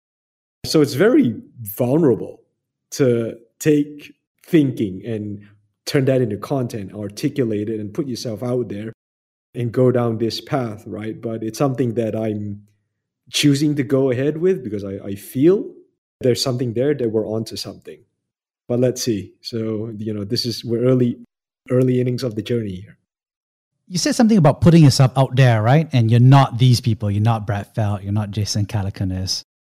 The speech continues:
Speaker 2: What does it mean to put yourself out there? What's so scary and what's so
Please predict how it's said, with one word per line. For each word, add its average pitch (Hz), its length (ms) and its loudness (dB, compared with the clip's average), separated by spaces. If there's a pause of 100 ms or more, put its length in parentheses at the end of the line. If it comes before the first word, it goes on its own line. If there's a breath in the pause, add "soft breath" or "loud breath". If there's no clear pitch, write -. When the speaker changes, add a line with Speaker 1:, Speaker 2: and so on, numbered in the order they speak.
(140)
Speaker 2:
What 165 320 -6
does 156 200 4
it 151 60 -4
mean 139 300 6
to - 100 -2
put - 140 -2
yourself 107 320 -2
out 98 160 -10
there? 92 300 -8 (100)
What's - 200 -4
so 143 120 4
scary 104 720 -2
and 92 260 -4
what's 92 220 -12
so 95 380 -8